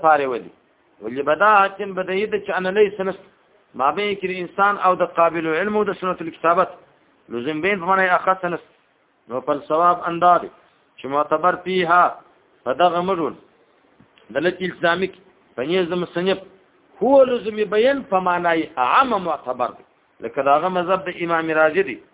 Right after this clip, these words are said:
دا خلاص. دی ولم یشترط شرط یې نه کوي. دا لزوم خارجي یې ولې نه کوي شرط طالبان. چې لزوم ذهني یې شرط و. دلیل دا دی. لأن الالتزام دلت التزامي متحقق دی. بدون او بې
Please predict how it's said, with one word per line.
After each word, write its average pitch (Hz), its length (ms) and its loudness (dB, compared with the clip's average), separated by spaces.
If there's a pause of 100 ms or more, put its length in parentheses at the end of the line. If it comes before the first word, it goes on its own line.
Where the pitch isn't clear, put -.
(300)
دا 175 180 6
خلاص. 156 320 -2 (720)
دی 196 180 2
ولم 202 340 2
یشترط 196 440 -4
شرط 190 300 -2
یې 180 120 0
نه 185 40 -2
کوي. 180 200 -14 (520)
دا 143 140 6
لزوم 190 320 -4
خارجي 226 500 0
یې 311 60 0
ولې 202 260 2
نه 160 60 -6
کوي 143 260 -10
شرط 131 200 -6
طالبان. 104 380 -12 (320)
چې 165 60 -12
لزوم 180 320 -2
ذهني 165 340 -2
یې - 80 -16
شرط 117 200 -8
و. 92 180 -4 (600)
دلیل 214 320 0
دا 139 180 0
دی. 90 100 -10 (460)
لأن 175 340 -4
الالتزام 180 720 0
دلت 180 300 -6
التزامي 170 400 -4
متحقق 185 540 -2 (100)
دی. - 60 -20 (540)
بدون 190 380 2
او 196 140 2
بې 220 200 4